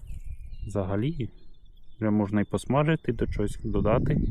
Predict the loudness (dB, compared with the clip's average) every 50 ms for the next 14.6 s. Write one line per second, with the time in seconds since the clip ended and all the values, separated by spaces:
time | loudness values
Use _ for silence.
0 | 2 2 2 4 4 4 2 2 2 0 2 2 4 4 4 4 4 2 2 0
1 | 0 -2 0 0 0 0 0 0 0 0 0 -2 -2 -2 -2 -2 -2 -2 -4 -4
2 | -6 -8 -10 -10 -6 0 0 0 2 2 0 0 2 2 2 2 2 2 0 0
3 | 0 2 2 2 2 2 2 0 -2 0 0 -2 0 0 0 0 0 -2 -2 0
4 | 0 -2 0 0 0 0 0 0 0 0 0 0 0 0 0 0 0 -2 -2 -2
5 | -4 -4 -4 -4 -4 -4 -4 -4 -6 -8 -8 -4 0 0 0 0 0 0 0 0
6 | 0 -2 -6 -10 -12 -12 -12 -10 -8 -6 -6 -6 -4 -6 -6 -8 -8 -4 -2 0
7 | 0 2 2 4 4 4 4 4 4 4 4 2 2 0 2 2 2 2 4 2
8 | 0 -2 0 0 2 2 2 2 2 2 4 2 4 4 4 2 2 2 2 2
9 | 2 2 2 2 0 0 -2 -2 -2 -2 -2 -2 -4 -4 -2 -2 -2 -2 -2 -4
10 | -4 -2 -2 2 2 2 2 2 4 4 4 4 4 2 0 0 -2 -2 -2 -2
11 | -2 0 -2 0 0 0 0 0 0 0 0 -2 0 0 2 2 4 4 4 4
12 | 2 0 -2 -2 -2 0 0 0 0 -2 -2 0 -2 -2 -2 0 -2 0 0 0
13 | -2 0 -4 -2 0 0 -2 0 -2 -4 -4 -4 -6 -8 -6 -6 -6 -6 -4 -4
14 | -6 -4 -4 -2 2 4 6 6 6 4 2